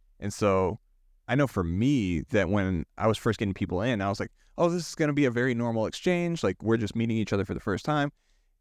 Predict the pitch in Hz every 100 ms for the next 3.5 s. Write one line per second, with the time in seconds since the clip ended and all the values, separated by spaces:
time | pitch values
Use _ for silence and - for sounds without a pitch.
0 | - 113 107 98 95 90 - _ - _
1 | _ - - _ 120 110 - 95 - 107
2 | - 78 80 - 143 110 98 92 64 92
3 | 90 98 85 82 76